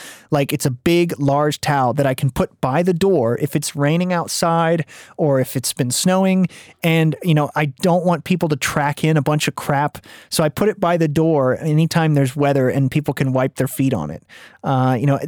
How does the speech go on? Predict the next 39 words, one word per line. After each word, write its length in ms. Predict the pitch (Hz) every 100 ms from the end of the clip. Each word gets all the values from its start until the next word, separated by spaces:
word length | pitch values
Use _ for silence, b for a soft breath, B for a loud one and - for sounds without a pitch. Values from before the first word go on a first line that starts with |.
| 175
again, 280 | 190 214 170
that's 140 | -
one 100 | 202
of 60 | 185
those 120 | -
things 220 | 180 151
that 60 | 160
you 100 | 156
don't 140 | 160
really 180 | 170 147
think 260 | - 180
about, 300 | 139 - 131
but, 160 | - - 147 117
you 60 | 156
know, 180 | 143 127 135
all 180 | 170 175
of 80 | 151
a 40 |
sudden 300 | - 180 156
you 140 | 139
look 200 | 139 147
back 280 | 156 147 139
and 80 | 131
you 60 | 135
realize 380 | 143 139 135
that 140 | 147 143
your 320 | 135 127 139 B B -
control 380 | 160 - 160
room 240 | 151 135 131
has, 260 | 143 135
like, 280 | 135 127 - _ _ 165
muddy 460 | 156 143 151 151
footprints 720 | 127 170 - - 139 101 -
or, 120 | 127
like, 280 | 131 - -
whatever, 300 | 175 151 143
and 80 | 131
you're 100 | 131
like, 160 | 123